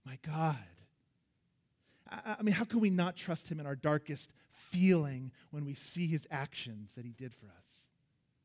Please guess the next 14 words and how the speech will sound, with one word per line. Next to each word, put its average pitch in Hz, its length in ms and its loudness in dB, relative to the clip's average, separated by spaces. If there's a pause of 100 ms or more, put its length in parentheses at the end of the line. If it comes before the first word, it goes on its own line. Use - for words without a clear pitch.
(720)
Your, 208 140 8
your 226 240 4
feeling, 247 440 6
my 214 160 6
feeling 262 400 6
of 220 160 6
being 208 460 4 (1120)
actually, 190 680 6
uh, 170 120 4
of 165 240 4
being 226 180 6
forsaken 180 540 4
is 165 180 2
actually 214 680 0